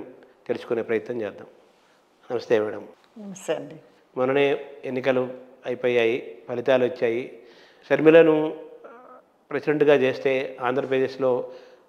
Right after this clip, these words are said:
Speaker 1: ఎన్నో కొన్ని సీట్లు వస్తాయని, కనీసం ఓటు బ్యాంక్ అయినా పెరుగుతుందని,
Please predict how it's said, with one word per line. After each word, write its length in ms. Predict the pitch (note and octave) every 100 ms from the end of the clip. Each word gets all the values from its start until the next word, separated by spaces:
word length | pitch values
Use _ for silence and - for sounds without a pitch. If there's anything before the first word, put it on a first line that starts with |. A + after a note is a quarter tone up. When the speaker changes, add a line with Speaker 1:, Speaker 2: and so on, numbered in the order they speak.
| _ - _ -
Speaker 1:
ఎన్నో 200 | C3 D3
కొన్ని 200 | D3 C3+
సీట్లు 300 | C#3 C3+ B2+
వస్తాయని, 480 | - B2 A#2 A#2 - - - - _ _ _ _ -
కనీసం 260 | C3 D3+ C#3
ఓటు 220 | C#3 D3+
బ్యాంక్ 260 | D3+ D3
అయినా 160 | C#3+ C#3+
పెరుగుతుందని, 720 | C3+ C3 C3 C3+ A#2+ A2+ B2+